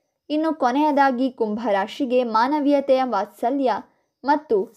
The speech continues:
ಸಮಾಜದ ಸುಧಾರಣೆಗೆ ಯಾವುದೇ ಒಳ್ಳೆಯ ಕೆಲಸ ಮಾಡಲು ಯಾವಾಗಲೂ ನೀವು ಸಿದ್ಧರು. ಆದರೆ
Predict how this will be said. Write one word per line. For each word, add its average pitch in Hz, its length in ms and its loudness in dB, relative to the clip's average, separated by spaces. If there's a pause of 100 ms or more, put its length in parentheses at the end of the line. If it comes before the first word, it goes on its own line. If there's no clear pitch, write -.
ಸಮಾಜದ 269 540 2
ಸುಧಾರಣೆಗೆ 220 1000 0
ಯಾವುದೇ 214 440 2
ಒಳ್ಳೆಯ 233 400 0
ಕೆಲಸ 220 460 -2
ಮಾಡಲು 202 760 -4 (120)
ಯಾವಾಗಲೂ 262 600 2
ನೀವು 262 280 0
ಸಿದ್ಧರು. 202 720 -6
ಆದರೆ 247 720 0